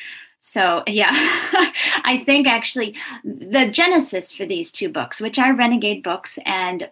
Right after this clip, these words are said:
I, I've met very few humans who have agreed with all of the, the twenty some rules in each one.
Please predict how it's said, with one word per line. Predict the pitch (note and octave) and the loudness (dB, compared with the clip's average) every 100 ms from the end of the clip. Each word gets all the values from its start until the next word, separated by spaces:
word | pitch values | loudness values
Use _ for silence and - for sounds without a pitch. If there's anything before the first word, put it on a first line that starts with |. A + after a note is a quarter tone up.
| - | -6
I, | F#3 F#3 | -4 -2
I've | F#3+ G3 | -2 -2
met | A3+ G#3+ G3+ | 0 0 0
very | F3+ A3 A#3 C#4+ | -2 2 4 4
few | C4+ A#3+ G#3 | 2 0 0
humans | G#3 G#3+ F#3 F3 E3+ - - - _ | 0 -4 -4 -4 -4 -8 -12 -20 _
who | - B3 A3+ | -4 0 2
have | G#3 - G3 | 2 0 0
agreed | F#3+ F3 G3 G#3+ | 0 -2 -2 -2
with | F3 - _ _ | -4 -12 _ _
all | G#3+ A#3+ C4 | 2 4 4
of | A#3 F#3 | 2 0
the, | G3 F3 G2+ - - | -2 0 -2 -8 -12
the | G3+ F#3+ _ _ | -8 -8 _ _
twenty | - C4 B3 | -2 0 0
some | A3 B3 G#3+ | 0 -2 -2
rules | F#3+ A3 G#3+ F#3+ G3 | -2 -2 0 -2 -6
in | E3 | -8
each | E3 - | -8 -4
one. | A#3+ A3+ E3 | 2 2 0